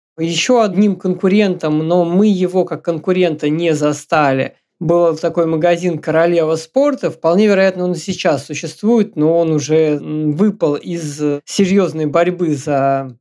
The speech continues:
легкоатлетов. Он тоже был специализированный магазин для бегунов.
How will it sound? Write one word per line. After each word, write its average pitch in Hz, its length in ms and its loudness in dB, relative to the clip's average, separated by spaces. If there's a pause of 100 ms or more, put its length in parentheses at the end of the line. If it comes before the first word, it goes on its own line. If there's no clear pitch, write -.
(100)
легкоатлетов. 175 920 -2 (320)
Он 233 280 2
тоже 214 460 0
был 185 540 0
специализированный 165 1120 0
магазин 160 880 0
для 143 480 2
бегунов. 151 760 0